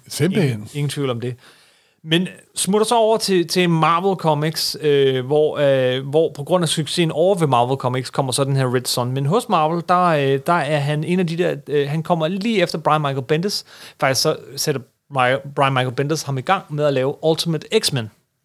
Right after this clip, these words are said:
Speaker 1: Ja.
Speaker 2: Han starter hele det her Ultimate-univers.
Speaker 1: Simpelthen.
Speaker 2: Og jeg har aldrig været særlig vild med Ultimate X-Men, må jeg indrømme.
Speaker 1: Ah, det er meget god, fordi når man læser den, så opdager man, at der er et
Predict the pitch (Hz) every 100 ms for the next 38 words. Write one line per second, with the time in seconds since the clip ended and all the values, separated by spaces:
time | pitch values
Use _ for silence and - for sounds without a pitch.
0 | 156 220 170 - 185 202 208 196 185 -
1 | 196 - 160 127 127 113 113 - - 208
2 | 247 185 143 139 - - - 185 202 208
3 | 214 151 - - 170 214 214 196 165 165
4 | 160 151 147 147 143 131 151 156 139 143
5 | - 160 156 - 147 139 147 143 - -
6 | - - 143 139 143 147 147 131 139 151
7 | 180 - 143 156 143 139 117 156 - 175
8 | 143 - 143 - 143 127 - 120